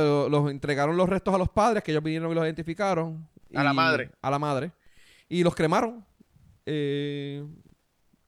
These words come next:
Speaker 1: supuestamente, mira, eh, eh, bueno, no, está, intentan encontrar el arma neumática. Esa es otra cosa de la noticia, pero ya lo hablamos. Eh, nada, este, siguen las protestas, siguen, las protestas no, sigue la gente hablando y, y vamos a decir,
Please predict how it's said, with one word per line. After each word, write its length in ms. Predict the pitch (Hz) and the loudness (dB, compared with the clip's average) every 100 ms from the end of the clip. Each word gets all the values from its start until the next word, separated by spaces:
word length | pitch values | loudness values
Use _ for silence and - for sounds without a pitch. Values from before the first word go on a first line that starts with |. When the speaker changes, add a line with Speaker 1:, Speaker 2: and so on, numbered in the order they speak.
| - | -8
Speaker 1:
supuestamente, 440 | 170 175 233 247 262 | -4 0 2 2 2
mira, 180 | 233 156 | 2 2
eh, 340 | 170 160 156 | 2 2 0
eh, 540 | 160 160 151 147 143 127 _ _ _ _ _ _ _ _ _ - | 0 2 2 0 -4 -8 _ _ _ _ _ _ _ _ _ -4
bueno, 240 | 175 208 | 0 4
no, 80 | 185 | 2
está, 180 | 170 156 | 2 -2
intentan 340 | 170 175 220 | -2 0 0
encontrar 420 | 226 214 196 185 202 | 0 0 0 2 4
el 60 | |
arma 180 | 175 175 165 | 4 2 0
neumática. 320 | 139 120 127 | -2 -4 -4
Esa 100 | 151 | -2
es 40 | |
otra 140 | 156 147 | -2 -2
cosa 180 | 147 | -2
de 60 | 143 | -2
la 60 | 139 | -4
noticia, 300 | 120 123 110 | -6 -10 -10
pero 140 | 113 | -8
ya 40 | 120 | -6
lo 60 | 135 | -6
hablamos. 280 | 113 110 _ _ _ - - - - | -6 -10 _ _ _ -20 -20 -20 -6
Eh, 960 | 156 151 147 143 143 135 127 120 117 117 | 0 2 2 0 -2 -2 -2 -4 -6 -4
nada, 380 | 147 247 233 151 | 0 2 2 2
este, 920 | 139 - 156 139 135 127 120 113 101 _ _ _ _ _ _ - - - - | -2 -2 0 0 0 -2 -4 -6 -10 _ _ _ _ _ _ -20 -18 -16 -2
siguen 320 | 175 180 208 | 2 4 4
las 160 | 214 208 | 4 2
protestas, 680 | - 196 190 233 - 226 196 | 0 -2 0 -4 -2 -4 -2
siguen, 220 | 165 151 | -4 -4
las 100 | 160 | -2
protestas 320 | 170 165 262 | -2 -2 -4
no, 280 | 220 254 247 | -4 -4 -4
sigue 160 | 165 185 | -4 -4
la 100 | 202 | -2
gente 180 | 208 220 | -2 -2
hablando 460 | 190 165 214 196 170 | 0 -2 -2 -6 -6
y, 180 | 147 131 | -6 -8
y 240 | 123 120 - 73 120 - | -12 -14 -16 -20 -20 -14
vamos 220 | 151 196 | -8 -6
a 40 | |
decir, 200 | 208 220 | -6 -8